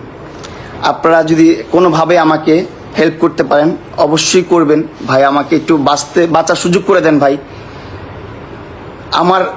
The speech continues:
নষ্ট হওয়ার পিছনে বা আমার শেষ হয়ে যাওয়ার পিছনে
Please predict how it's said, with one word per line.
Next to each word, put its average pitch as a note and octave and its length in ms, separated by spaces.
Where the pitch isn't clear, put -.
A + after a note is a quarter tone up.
নষ্ট E3+ 340
হওয়ার F#3+ 240
পিছনে D#3 520
বা C3+ 160
আমার D3 240
শেষ - 400
হয়ে G3 100
যাওয়ার E3+ 200
পিছনে C3+ 340